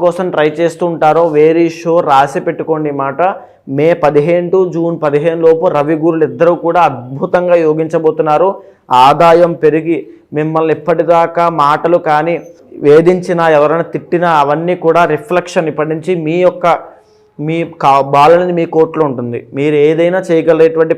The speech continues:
పరిస్థితిలోకి వస్తారు. Because రవి గురుడు యోగించడం అనేటువంటి సాధారణమైన విషయం కాదు. రవి గురుడు ఇద్దరు యోగిస్తున్నారు. మే to జూన్ మంచి రాజయోగం అండి. డబ్బు, పేరు,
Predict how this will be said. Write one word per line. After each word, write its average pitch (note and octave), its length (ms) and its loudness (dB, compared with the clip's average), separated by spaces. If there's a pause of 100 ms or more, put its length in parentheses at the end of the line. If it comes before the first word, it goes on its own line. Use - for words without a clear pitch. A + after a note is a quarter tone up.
పరిస్థితిలోకి D3+ 520 0
వస్తారు. C#3+ 240 -4 (100)
Because D#3 300 -2 (120)
రవి D3 220 0 (100)
గురుడు D#3+ 260 -2 (120)
యోగించడం D3+ 420 -2
అనేటువంటి D3+ 360 -4 (100)
సాధారణమైన D3+ 580 -2 (100)
విషయం D#3 240 -8 (140)
కాదు. B2 200 -2 (600)
రవి C#3+ 220 0
గురుడు D#3+ 180 0
ఇద్దరు D#3+ 180 2 (100)
యోగిస్తున్నారు. C3+ 540 -4 (400)
మే D3+ 120 2 (180)
to F#3+ 100 6 (340)
జూన్ C#3+ 240 -4 (540)
మంచి D#3 300 -4 (100)
రాజయోగం C#3+ 560 2
అండి. B2+ 140 -6 (140)
డబ్బు, C#3 340 0 (520)
పేరు, D#3 560 2